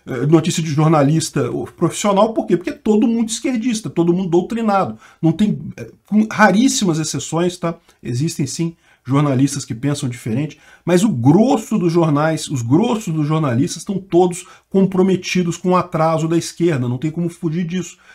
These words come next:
E aí ele deveria fazer o seguinte questionamento que ele não faz em momento nenhum, né?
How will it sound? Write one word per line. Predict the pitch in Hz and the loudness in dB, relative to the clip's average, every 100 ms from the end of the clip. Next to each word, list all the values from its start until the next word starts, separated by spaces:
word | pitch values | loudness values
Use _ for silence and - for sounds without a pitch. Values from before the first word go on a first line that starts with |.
| - _ | -20 _
E | 302 | 0
aí | 311 320 | 0 0
ele | 269 269 | 0 -2
deveria | 247 233 247 | 0 -2 -2
fazer | 214 185 214 | 0 2 2
o | 196 | 0
seguinte | - 214 214 | 0 2 2
questionamento | 214 220 220 196 202 220 | 0 -2 0 2 2 0
que | 226 | 4
ele | 226 | 6
não | 220 285 | 6 4
faz | - 208 214 | 2 2 4
em | 214 | 4
momento | 214 202 196 214 220 | 4 4 0 0 2
nenhum, | 226 175 131 | 4 4 4
né? | 131 | 2